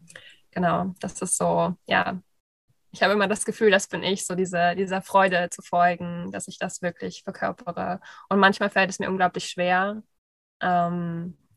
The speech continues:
weil ich dann doch, weil man, mir wird der vom Leben immer mal wieder abgelenkt und kommt immer mal wieder von seinem Weg ab. Aber für mich so darauf zu zentrieren, das ist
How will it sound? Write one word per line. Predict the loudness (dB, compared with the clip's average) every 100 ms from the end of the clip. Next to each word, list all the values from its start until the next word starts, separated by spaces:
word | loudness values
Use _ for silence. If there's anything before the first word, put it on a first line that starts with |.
| _ _ _ 2
weil | 4 4
ich | 2
dann | 0 4
doch, | 2 2 -8 _
weil | -2 0
man, | 0
mir | 2
wird | 2 0
der | -6 -8 _
vom | -8 -4
Leben | 2 4 4
immer | -2 -2
mal | 0
wieder | 0 0
abgelenkt | -4 -6 -6 -6 -8 -12 -12
und | -10
kommt | -6 -2
immer | 0 0
mal | 2
wieder | 2 2
von | 0 0
seinem | 0 0
Weg | -4 -2
ab. | 0 0
Aber | 0 0 0 -6 -20 -4
für | 2
mich | 2 2
so | 0
darauf | 2 2
zu | 0 -8
zentrieren, | -6 -6 -4 -2 2 2 0 -4 -10 -20 _
das | 2 2 2
ist | -2 -2 -4 -10